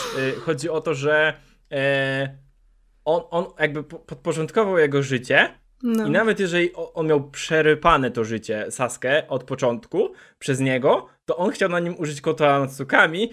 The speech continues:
Speaker 1: żeby gdy już się stanie silny, był tym dobrym, więc czy, czy,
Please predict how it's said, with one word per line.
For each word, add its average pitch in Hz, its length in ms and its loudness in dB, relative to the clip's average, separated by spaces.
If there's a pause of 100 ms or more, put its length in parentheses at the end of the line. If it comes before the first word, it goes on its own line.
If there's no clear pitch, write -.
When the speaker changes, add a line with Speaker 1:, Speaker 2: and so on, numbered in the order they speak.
(140)
Speaker 1:
żeby 127 240 -2
gdy 123 200 -2
już 214 220 -2
się 165 100 -4
stanie 147 300 0
silny, 208 440 -4 (540)
był 240 260 -4
tym 220 180 -2
dobrym, 113 500 2 (100)
więc 160 560 0 (1400)
czy, - 220 -16
czy, - 100 -6